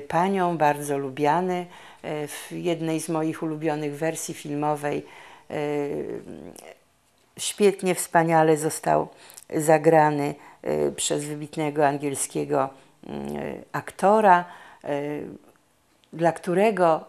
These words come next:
y, stał się, no, takim później przekleństwem, ponieważ wszystkie role filmowe e, do niego nawiązywały. I nawet jak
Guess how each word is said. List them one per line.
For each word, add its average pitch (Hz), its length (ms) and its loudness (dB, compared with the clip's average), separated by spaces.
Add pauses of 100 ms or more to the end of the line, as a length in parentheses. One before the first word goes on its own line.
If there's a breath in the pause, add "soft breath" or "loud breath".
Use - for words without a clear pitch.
(120)
y, 147 320 -6
stał 175 340 2
się, 165 320 -2
no, 170 200 -2
takim 156 480 -6 (300 loud breath)
później 165 420 0 (160)
przekleństwem, 175 800 -2
ponieważ 147 460 -4
wszystkie - 420 -6
role 143 260 -2
filmowe 143 640 -6 (460 loud breath)
e, 135 240 -4
do 139 280 2
niego 139 340 0
nawiązywały. 139 1000 0 (800 loud breath)
I 151 100 -6
nawet 135 500 -4
jak 147 340 -4